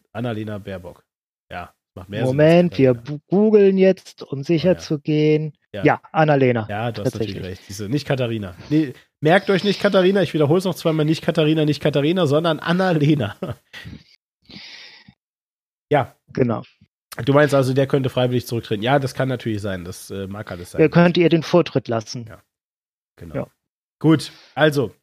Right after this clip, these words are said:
Speaker 1: ähm, ich würde sagen, äh, das dazu zur Spekulation.
Speaker 2: So, und jetzt zur F D P.
Speaker 1: Genau, denn, ähm, Christian Lindner hat ja, äh, bereits in drei Minuten länglich erklärt, warum er nicht schuld ist.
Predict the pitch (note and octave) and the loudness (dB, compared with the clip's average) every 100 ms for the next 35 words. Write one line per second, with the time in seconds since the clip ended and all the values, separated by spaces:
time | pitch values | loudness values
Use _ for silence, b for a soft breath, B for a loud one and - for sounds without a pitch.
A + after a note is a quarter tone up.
0 | - D3 D#3+ D#3+ D#3+ D3+ _ _ _ _ | 0 4 4 2 -2 -8 _ _ _ _
1 | _ _ _ _ _ _ - _ C3 C#3+ | _ _ _ _ _ _ -20 _ -6 2
2 | D#3+ D3+ E3+ F3+ E3+ D3 D3 C#3 C#3+ - | 2 4 0 0 -6 -4 -4 -4 -6 -6
3 | - C#3 - C#3 - B2 C3+ C3 A2+ - | -8 -8 -8 -10 -8 -6 -6 -4 -6 -2
4 | F3 G#3 _ _ _ _ B B - D#3+ | -4 -4 _ _ _ _ B B -2 0
5 | C3 - - C#3+ D#3+ - D3+ - C#3+ - | 0 -2 0 4 4 4 4 4 0 2
6 | G#2+ - _ _ _ _ _ _ - C#3+ | -2 -4 _ _ _ _ _ _ 2 4
7 | B2+ F#2 B2 C3+ C#3+ C#3 B2 C#3 C#3 C3 | 4 0 -2 -4 -2 -4 -2 2 2 0
8 | C3+ C3+ - F#3+ G3+ F3 F#3 F#3 F3+ D3+ | -4 -4 -2 0 2 0 -2 -2 0 0
9 | D#3 D#3+ D#3 D3+ B2+ A#2 B2 C3 C#3 D3 | 0 2 2 2 0 -6 -6 -6 -2 -2
10 | C#3+ C#3+ C3 C3+ C#3+ C#3 C3+ C#3+ D3+ C3+ | -4 -8 -6 -4 -2 -4 -2 -2 -2 -4
11 | C#3 - C#3 C3+ C3 C3 B2+ B2+ - A3 | -6 -6 -4 -4 -6 -4 -4 -4 2 2
12 | A3+ G#3+ - | 4 0 -2